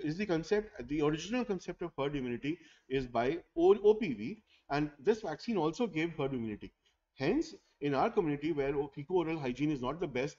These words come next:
even now, uh, it is much improved, of course, this vaccine was preferred over I P V for polio vaccination. And, uh, the success of our vaccination program was a, a big, uh,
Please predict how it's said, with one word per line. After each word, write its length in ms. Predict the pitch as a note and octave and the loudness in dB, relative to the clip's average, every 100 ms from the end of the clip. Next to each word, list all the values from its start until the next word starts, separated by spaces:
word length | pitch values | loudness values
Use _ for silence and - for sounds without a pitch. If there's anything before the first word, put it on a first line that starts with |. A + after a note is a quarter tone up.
| - | -8
even 280 | C3 B2 G#2 | -6 -4 -4
now, 320 | G2+ F#3 - - _ _ - | 0 0 -2 -10 _ _ -4
uh, 60 | B2 | -2
it 160 | C3+ | 0
is 80 | E3 | 0
much 200 | D3+ - | 0 0
improved, 320 | F3+ D3 D#3 | 0 2 0
of 140 | A#2+ - | 0 -4
course, 360 | A2+ G3 - - _ _ _ _ | -6 -6 -10 -20 _ _ _ _
this 180 | - C#4 | -6 -4
vaccine 480 | F3+ D#3+ - G#3+ G#3 | -2 -4 -4 -2 0
was 120 | G#3 | 0
preferred 380 | - D3 A#3 A3 | -2 -2 0 2
over 240 | D#3 B2+ | 0 -2
I 140 | G2 G2 | -6 -8
P 120 | A2 G#2+ | -8 -6
V 260 | C3+ B2+ _ _ - | -4 -6 _ _ -2
for 240 | D#3+ B3+ - - | 0 0 -4 -2
polio 260 | B2+ C3 A2 | 0 2 -2
vaccination. 600 | E2+ - F2 E2 E2+ D#2 _ _ - | -4 -12 -12 -12 -16 -18 _ _ -6
And, 280 | C3 G3+ G#3 _ _ D3 | -2 -2 -4 _ _ -10
uh, 140 | C#3+ B2 - | -8 -10 -8
the 80 | D3 | -6
success 460 | F#3 F3 C4 C4 | -4 -2 0 2
of 160 | G3+ D#3+ | 0 0
our 100 | C#3+ | -2
vaccination 540 | A2+ G#2+ C3 C3 D3 | -4 -6 -6 -4 -4
program 420 | C#3 A2+ A2+ B2 D3 _ _ | -4 -4 -4 -6 -8 _ _
was 360 | A#2+ B2+ B2+ - _ _ - | 0 2 2 -4 _ _ -14
a, 320 | B2 A#2+ - | -14 -12 -6
a 40 | C3 | -6
big, 420 | A#2 F#3+ A3+ E3 - _ _ - | 0 4 4 2 -14 _ _ -12
uh, 360 | A#2 G#2+ G2+ | -6 -6 -6